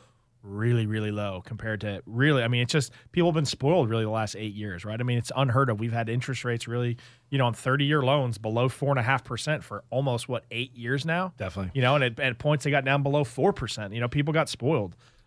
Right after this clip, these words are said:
Speaker 1: Um,
Speaker 2: I mean, we're here, we're here, we're at a, we're at a five-year high. And I mean, with a, with a five-year high, I mean, that's a massive, you're laughing,
Speaker 1: Well, we're,
Speaker 2: but I mean,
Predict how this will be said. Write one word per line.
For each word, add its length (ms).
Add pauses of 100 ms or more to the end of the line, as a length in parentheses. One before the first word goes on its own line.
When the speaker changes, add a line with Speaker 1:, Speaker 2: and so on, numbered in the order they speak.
(100)
Speaker 1:
Um, 520 (800)
Speaker 2:
I 60
mean, 140
we're 100
here, 220
we're 180
here, 160
we're 200
at 100
a, 80
we're 120
at 80
a 60
five-year 720
high. 380 (460)
And 160
I 40
mean, 160
with 240
a, 260
with 140
a 40
five-year 640
high, 300
I 80
mean, 180
that's 320
a 100
massive, 400
you're 120
laughing, 300
Speaker 1:
Well, 80
we're, 80
Speaker 2:
but 280
I 40
mean, 120